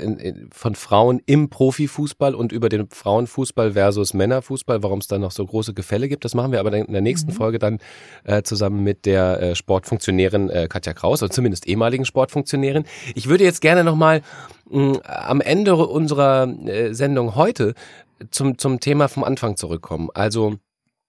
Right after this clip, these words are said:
Speaker 1: wo wir stehen, welche Rolle du hast.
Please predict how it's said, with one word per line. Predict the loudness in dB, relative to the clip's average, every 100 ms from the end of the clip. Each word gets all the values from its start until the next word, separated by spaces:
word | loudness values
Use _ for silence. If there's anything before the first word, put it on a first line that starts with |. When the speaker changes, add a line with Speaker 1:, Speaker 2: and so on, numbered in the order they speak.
| _ _
Speaker 1:
wo | -10 -4 -2
wir | 0 -2
stehen, | -2 -2 0 2 0
welche | 0 -2 -4
Rolle | -2 -2 2 0 0 _ _ _
du | -6 -2 0 -2 -6
hast. | -8 -6 -6 -8